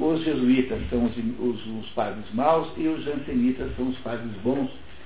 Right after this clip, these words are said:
que tentam ajudar o Julian Sorel. Então, pra resumir essa ópera, né? Temos aí uma cidadezinha interior da França, aí um prefeito, eh, que é tipicamente alguém que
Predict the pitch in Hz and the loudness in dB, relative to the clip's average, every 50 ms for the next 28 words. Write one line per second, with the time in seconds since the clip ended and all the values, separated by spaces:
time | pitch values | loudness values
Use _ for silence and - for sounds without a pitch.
0 | - - - - 127 123 127 127 127 123 127 131 127 - 131 120 117 117 120 120 | -12 -8 -4 -4 0 4 6 6 6 6 4 2 0 0 0 2 4 4 4 4
1 | 117 123 131 120 110 110 117 - - 127 104 101 95 - - - - - - - | 4 2 0 0 0 0 -2 -2 -4 -6 -6 -6 -8 -10 -10 -12 -14 -14 -14 -14
2 | - - - - - - - - - - - - - 247 208 - 175 143 131 - | -14 -14 -14 -14 -14 -14 -14 -14 -14 -14 -10 -4 -2 2 6 8 8 8 6 6
3 | 202 202 208 208 180 180 185 185 185 175 - - 147 127 120 110 - - - - | 4 4 6 6 6 6 8 8 8 8 8 8 8 8 8 8 6 4 0 2
4 | 113 135 165 165 147 - - - - - - - - 180 180 185 180 143 151 143 | 4 4 4 4 2 0 -6 -10 -10 -12 -10 0 4 4 4 4 4 4 6 6
5 | 127 117 110 107 127 131 156 156 - - - 135 127 117 113 107 131 127 120 113 | 6 6 6 4 2 2 0 0 0 0 0 2 2 0 0 2 4 4 4 4
6 | 110 110 110 117 127 127 - 139 147 156 151 - - - 131 123 - - - - | 2 2 2 2 0 0 0 -2 -2 -2 -2 -4 -6 -8 -8 -8 -10 -12 -14 -12
7 | - - 135 135 131 127 127 127 123 120 - - - 131 127 120 123 127 127 117 | -6 0 2 4 6 8 8 8 8 6 4 0 4 6 6 6 6 6 2 2
8 | - - 120 120 113 107 - - - - - - - - - - - - - - | 4 4 4 4 4 2 -4 -8 -10 -12 -12 -12 -14 -14 -14 -14 -14 -12 -8 -6
9 | 110 110 107 107 - - 123 120 120 123 123 - - - - - - 127 131 127 | -4 -4 -4 -4 -2 2 6 8 8 8 6 4 2 -2 -4 -4 -2 0 2 4
10 | 123 127 127 123 - 117 107 101 117 120 113 110 110 107 104 - - - 117 117 | 6 6 6 6 4 2 0 0 0 0 0 0 -2 -4 -6 -10 -8 -6 -4 -2
11 | 113 113 110 107 107 101 98 92 | 0 0 0 0 0 -2 -4 -6